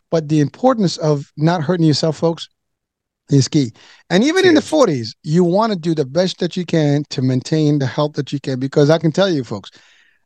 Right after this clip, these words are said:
Speaker 1: I, it's funny. The day I turned fifty, my knees did hurt. <laughs> You know, it,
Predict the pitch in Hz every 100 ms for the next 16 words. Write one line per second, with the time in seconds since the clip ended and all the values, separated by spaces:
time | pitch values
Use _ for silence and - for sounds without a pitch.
0 | _ 160 180 180 - 180 123 - 143 143
1 | 165 190 185 190 175 - 170 - 139 -
2 | 139 139 151 156 135 _ _ 156 143 143
3 | 101 _ _ - - 208 - 202 - _
4 | _ _ 139 117 151 156 170